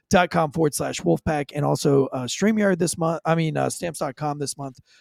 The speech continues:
is, uh, sponsoring us as well. S-, um, so thank you. Uh,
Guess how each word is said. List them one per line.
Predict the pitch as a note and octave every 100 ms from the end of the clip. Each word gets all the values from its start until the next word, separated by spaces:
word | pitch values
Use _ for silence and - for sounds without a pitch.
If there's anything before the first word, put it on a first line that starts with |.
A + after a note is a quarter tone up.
| _ -
is, | B2
uh, | C#3
sponsoring | B2+ - C3+ C#3 B2+
us | -
as | B2
well. | D3 D3
S-, | C#3 - -
um, | C#3 B2 A#2
so | - B2 -
thank | C#3 C#3
you. | C3 B2 B2+
Uh, | B2 A#2